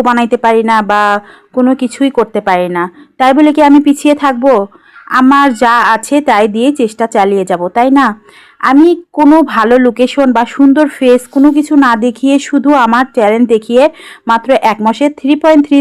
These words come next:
কে সাবস্ক্রাইবার পেয়ে গেলাম। তাহলে আপনি কেন পারবেন না? নিজের মনোবল ও কঠিন পরিশ্রম করলে সব কিছুই অর্জন করা সম্ভব। তাই আমাদের উচিত কঠিন পরিশ্রম করে সফলতা অর্জন করা। অনেকেই হয়তো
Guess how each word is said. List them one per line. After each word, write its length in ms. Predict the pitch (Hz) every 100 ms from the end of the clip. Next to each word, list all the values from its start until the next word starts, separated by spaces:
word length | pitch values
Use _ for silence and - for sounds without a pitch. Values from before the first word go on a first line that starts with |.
| 262 -
কে 120 | 247
সাবস্ক্রাইবার 540 | 240 202 - 214 208 269
পেয়ে 220 | 269 180
গেলাম। 260 | 175 170 170 - - - _
তাহলে 300 | 233 226 262 277
আপনি 240 | 214 214 240
কেন 160 | 269 254
পারবেন 340 | 208 180 185
না? 140 | 180 180 185
নিজের 300 | 214 214 262 247
মনোবল 480 | 220 233 233 247 254
ও 60 | 226 226
কঠিন 300 | 247 - 320 302
পরিশ্রম 440 | 269 254 277 277
করলে 260 | 262 214 220
সব 220 | 240 220 214
কিছুই 300 | - 240 -
অর্জন 260 | 254 190 190
করা 180 | 185 185
সম্ভব। 400 | 185 180 170 175 170 - - - -
তাই 180 | 220 220
আমাদের 400 | 220 220 233 269
উচিত 340 | 233 220 240 269 -
কঠিন 280 | 233 277 277
পরিশ্রম 440 | 262 240 - 269 269
করে 180 | 254 302
সফলতা 520 | 294 220 220 214 226
অর্জন 360 | 202 208 196 185
করা। 240 | 175 160 165 - _ _ -
অনেকেই 460 | 285 330 330 330 320
হয়তো 380 | 277 240 262